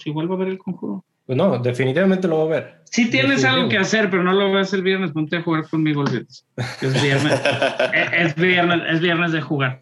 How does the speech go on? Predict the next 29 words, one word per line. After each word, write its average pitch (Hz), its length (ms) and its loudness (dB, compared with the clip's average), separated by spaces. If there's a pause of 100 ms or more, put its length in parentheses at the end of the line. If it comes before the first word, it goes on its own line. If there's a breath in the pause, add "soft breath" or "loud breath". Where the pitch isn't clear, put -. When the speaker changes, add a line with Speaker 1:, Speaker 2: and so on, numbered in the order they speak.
Speaker 2:
Es 113 160 -8
viernes 127 320 0
de 117 80 -2
jugar. 117 280 -2
Speaker 1:
Este, 165 340 -2
Speaker 2:
Perfecto. 120 420 -2
Speaker 1:
este, 175 580 0 (100)
pero 190 160 2
sí, 330 320 0 (100)
digo, 175 240 4
obviamente 170 680 0
con 143 120 -2
la 135 160 0
pandemia 180 580 0
cambió 127 460 -2
las 135 220 -4
fechas 165 640 -4
y 131 120 -2
salía 113 400 -2
en 117 80 0
septiembre 135 560 -2
del 82 260 -8
año - 260 -8
pasado. - 380 -10 (380)
Entonces, - 260 -8
Speaker 2:
Sí. - 60 -10
Speaker 1:
pues, 107 140 -4
bueno, 87 260 -4 (160)
digo. 135 180 -8